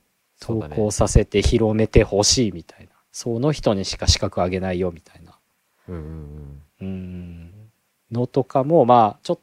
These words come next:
Speaker 2: とこのダークパターンじゃないですけど。
Speaker 1: そういうのって、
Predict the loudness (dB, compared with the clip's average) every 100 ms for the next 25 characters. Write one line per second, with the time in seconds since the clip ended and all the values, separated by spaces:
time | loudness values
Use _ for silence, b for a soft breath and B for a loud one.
0 | -2 -2 -2 -6 -6 -4 -4 -4 -2 -2
1 | -4 -6 -6 -8 -10 -18 -20 -16 -12 -12
2 | -14 _ _ _ _ _ _ _ _ _
3 | _ _ _ _ _ -4 -4 -4 -8